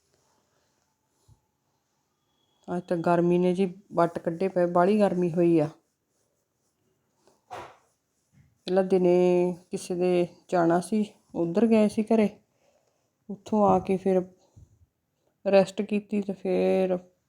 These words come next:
ਚਾਹ ਪਾਣੀ ਦਾ ਕਰਕੇ ਤੇ ਧਾਰਾਂ ਡੋਕੇ ਕਰ ਲੈਂਦੇ। ਉਸ ਤੋਂ ਬਾਅਦ 'ਚ ਵੀਡੀਓ ਸ਼ੁਰੂ ਕੀਤੀ ਸੀ ਕੁਛ ਥੋੜ੍ਹੀ ਜਿਹੀ। ਕੱਲ੍ਹ ਦੀ ਆ ਕਲਿੱਪ,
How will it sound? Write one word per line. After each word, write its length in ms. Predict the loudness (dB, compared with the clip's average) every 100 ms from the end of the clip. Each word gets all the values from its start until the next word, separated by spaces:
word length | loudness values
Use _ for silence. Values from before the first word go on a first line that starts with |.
| _ _ 2
ਚਾਹ 180 | 4
ਪਾਣੀ 300 | 4 0 0
ਦਾ 100 | 0
ਕਰਕੇ 400 | -2 -2 -4 -8
ਤੇ 120 | -10 -6
ਧਾਰਾਂ 220 | -2 -2
ਡੋਕੇ 260 | -2 -4 -6
ਕਰ 200 | -2 0
ਲੈਂਦੇ। 240 | 0 0
ਉਸ 140 | -2 -4
ਤੋਂ 140 | 0
ਬਾਅਦ 200 | 2 2
'ਚ 100 | 2
ਵੀਡੀਓ 340 | -2 -2 0 0
ਸ਼ੁਰੂ 260 | -2 -2
ਕੀਤੀ 260 | -2 -4 -6
ਸੀ 120 | -6
ਕੁਛ 200 | -2 -2
ਥੋੜ੍ਹੀ 260 | 0 -2 0
ਜਿਹੀ। 160 | 0 -2 -10 -20 -20 -20 _ _ 2
ਕੱਲ੍ਹ 280 | 4 4 -2
ਦੀ 220 | -2 0
ਆ 80 | 0
ਕਲਿੱਪ, 340 | 0 -2 -2